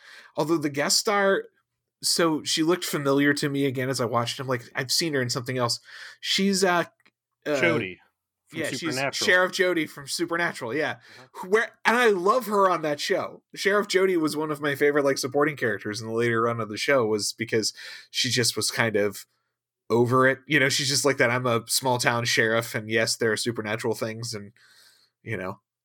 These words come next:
Speaker 1: like, it, her, the attitude that she brought to that character really worked, and that attitude brought to this character didn't, and that's <laughs>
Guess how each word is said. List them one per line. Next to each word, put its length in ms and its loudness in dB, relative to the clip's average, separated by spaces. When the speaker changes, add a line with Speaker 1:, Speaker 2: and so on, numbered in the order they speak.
Speaker 1:
like, 440 -4
it, 180 -8
her, 200 -2
the 260 0
attitude 480 2
that 100 2
she 160 -2
brought 460 0
to 140 -2
that 500 -2
character 460 0
really 340 -4
worked, 680 -6
and 240 -4
that 240 -2
attitude 500 0
brought 240 0
to 80 -12
this 280 -8
character 420 0
didn't, 600 -12
and 100 -10
that's 280 -4
<laughs> 40 -2